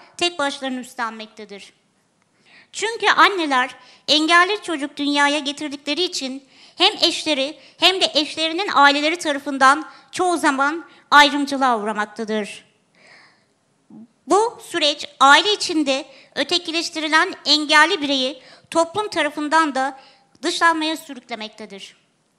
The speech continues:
Engelli bakımı üstlenen kadınlar da emekleri görünmeyen ve emeklerinin karşılığını almayanlardır.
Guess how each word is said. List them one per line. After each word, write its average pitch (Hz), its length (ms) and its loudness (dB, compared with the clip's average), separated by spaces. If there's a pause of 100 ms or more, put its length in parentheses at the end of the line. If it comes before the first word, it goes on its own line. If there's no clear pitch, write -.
(1080)
Engelli 339 500 4
bakımı 370 460 -4
üstlenen 277 560 -2
kadınlar 302 520 2
da 262 200 -2 (360)
emekleri 349 560 0
görünmeyen 285 720 -2 (260)
ve 254 100 2
emeklerinin 349 640 -4
karşılığını 320 720 0
almayanlardır. 202 1040 -2